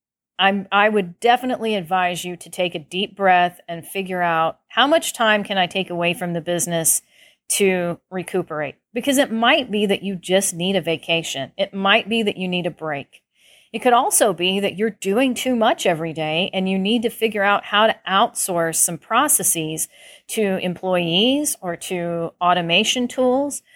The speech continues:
so that you, you don't have your finger in so many pies and you don't feel like you are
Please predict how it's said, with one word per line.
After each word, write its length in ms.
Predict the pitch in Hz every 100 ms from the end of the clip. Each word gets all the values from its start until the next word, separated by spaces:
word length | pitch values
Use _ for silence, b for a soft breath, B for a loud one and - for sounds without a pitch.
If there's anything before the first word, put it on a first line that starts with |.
| b
so 220 | - 233 233
that 160 | 226
you, 340 | 185 190 254 240
you 160 | 226 339
don't 180 | 339
have 260 | - 277 247
your 120 | 233
finger 400 | 233 240 269 247
in 100 | 202
so 240 | 175 - 214
many 300 | 190 175 -
pies 600 | - 233 311 214 156 156
and 120 | 180
you 120 | 180
don't 260 | 208 233 -
feel 260 | - 247 262
like 300 | 240 214 -
you 220 | 208 202
are 480 | 185 175 175 170